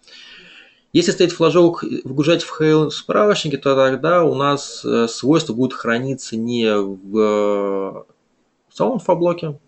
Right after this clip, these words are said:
значение свойств, а будет с-, соз-, с-, будет создан с-, свой Howlot инфоблок, в котором будут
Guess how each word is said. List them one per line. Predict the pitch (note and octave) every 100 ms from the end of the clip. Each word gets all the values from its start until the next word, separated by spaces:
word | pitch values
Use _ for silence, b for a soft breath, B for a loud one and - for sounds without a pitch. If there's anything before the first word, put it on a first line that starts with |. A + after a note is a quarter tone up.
| _
значение | - C3+ B2+
свойств, | A#2 - A2 -
а | G3
будет | G3 E3 E3
с-, | - A#2
соз-, | - B2+ B2 A#2
с-, | -
будет | B2+ C3+
создан | - C#3 A2
с-, | A2 - A2 -
свой | - B2+ A#2 A2 B B B B -
Howlot | B2 B2 B2 A#2
инфоблок, | A2 C3 C#3 G3+ A#3+
в | -
котором | B2+ F3+ E3
будут | B2+ C3